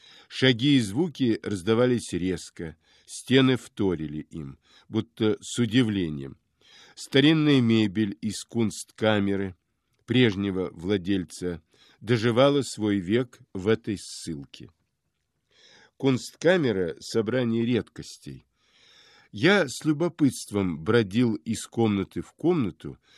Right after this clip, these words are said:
ходил вверх, ходил вниз, отправлялся в кухню. Там наш повар приготовлял наскоро дорожный обед с недовольным и ироническим видом.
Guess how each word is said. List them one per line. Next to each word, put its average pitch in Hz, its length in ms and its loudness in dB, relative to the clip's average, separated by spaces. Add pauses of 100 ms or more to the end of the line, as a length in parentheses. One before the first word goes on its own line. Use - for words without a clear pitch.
(140)
ходил 117 580 0
вверх, 104 480 0
ходил 95 500 -2
вниз, 92 640 -4 (300)
отправлялся 110 960 -2
в - 140 -18
кухню. - 600 -16 (840)
Там 117 280 4
наш 107 280 2
повар 165 460 0
приготовлял 107 880 -2
наскоро 139 640 -4
дорожный 107 600 -4
обед 107 600 -2 (320)
с - 180 -12
недовольным 110 920 0
и 98 160 -4
ироническим 92 840 -4
видом. 67 400 -16